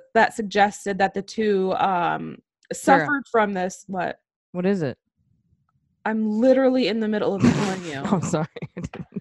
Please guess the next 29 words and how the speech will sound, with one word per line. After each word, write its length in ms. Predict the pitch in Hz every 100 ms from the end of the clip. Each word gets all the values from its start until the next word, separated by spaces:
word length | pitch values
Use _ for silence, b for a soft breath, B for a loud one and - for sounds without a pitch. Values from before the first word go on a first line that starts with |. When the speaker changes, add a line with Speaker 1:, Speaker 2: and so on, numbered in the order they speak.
| -
Speaker 2:
know. 60 | - - -
Speaker 1:
Suffered 400 | 277 320 311 254
from 200 | 320 277
this 180 | 247 -
psychiatric 760 | 240 233 226 220 214 208 - _ -
syndrome 880 | - - 359 381 285 214 185 202
in 200 | 190 226
which 240 | 226 220 - -
one 400 | 202 214 240 285
partner 580 | 262 247 208 226 233 220
draws 540 | 190 202 214 233 262
the 160 | 254 -
other 320 | 233 226 220
into 380 | - 220 - 226
a 60 | 202
shared 600 | - - 220 220 220 190
system 460 | 220 196 - 196
of 100 | 185
delusion. 640 | 165 156 156 156 69 - - _ _ _ _ _ b -
Speaker 2:
Ah. 460 | 139 151 156 147
Speaker 1:
So 60 | 135
they're 140 | 240
both 380 | 202 254 269 320
having 320 | 330 262 277
the 60 | 262
same 260 | 262 233 226
delusion, 580 | 214 202 185 185 185
and 200 | 147 196
they're 160 | 185 180